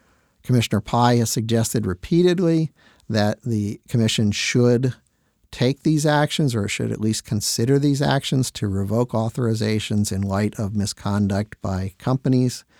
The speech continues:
as alleged in N A Ls. He has been successful in getting these, uh, types of show cause provisions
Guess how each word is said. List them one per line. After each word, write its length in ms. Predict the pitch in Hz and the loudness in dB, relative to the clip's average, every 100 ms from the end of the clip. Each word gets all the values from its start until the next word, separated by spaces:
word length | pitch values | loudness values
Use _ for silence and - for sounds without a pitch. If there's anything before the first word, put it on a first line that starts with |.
| _ _ | _ _
as 160 | 107 107 | -4 -4
alleged 440 | 101 101 107 104 | -4 -2 -2 -2
in 140 | - 98 | -4 -2
N 160 | 104 | -2
A 160 | 101 101 | -4 -4
Ls. 540 | 107 127 131 127 - - _ _ | -2 0 0 -2 -6 -12 _ _
He 180 | _ 113 | _ 0
has 120 | 110 | 0
been 200 | - 110 | 2 0
successful 680 | 104 110 - 117 - 131 113 | 0 -4 2 2 2 0 0
in 140 | 107 | 2
getting 420 | 104 107 107 104 101 | 0 0 0 0 -2
these, 480 | 101 98 95 - - | -2 -2 -4 -6 -6
uh, 160 | 185 101 | -8 -8
types 360 | - 117 107 - | -4 -2 -2 -2
of 120 | 95 | -6
show 240 | - 113 104 | -2 -2 -2
cause 580 | - 110 113 110 104 - _ _ _ _ | -2 0 2 0 -2 -8 _ _ _ _
provisions 580 | 127 120 139 131 135 | 0 4 6 6 6